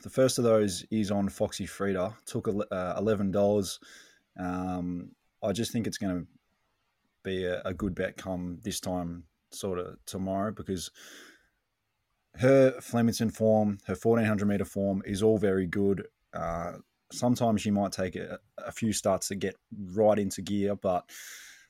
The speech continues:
I thought her trial was fine. She's not a flashy, flashy trial horse,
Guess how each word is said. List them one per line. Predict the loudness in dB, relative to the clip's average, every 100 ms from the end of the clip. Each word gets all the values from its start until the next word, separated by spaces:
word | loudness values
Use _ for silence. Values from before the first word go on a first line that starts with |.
| _ _ _ _ 0
I | 4
thought | 6 6
her |
trial | 4 2 2 2
was | -2
fine. | -4 0 2 2 -2
She's | -4 -4
not | -2
a | -4 -6
flashy, | _ -18 -6 -6 -6 -12
flashy | -6 -6 -6
trial | -8 -2 0 0
horse, | -2 -2 -4 -12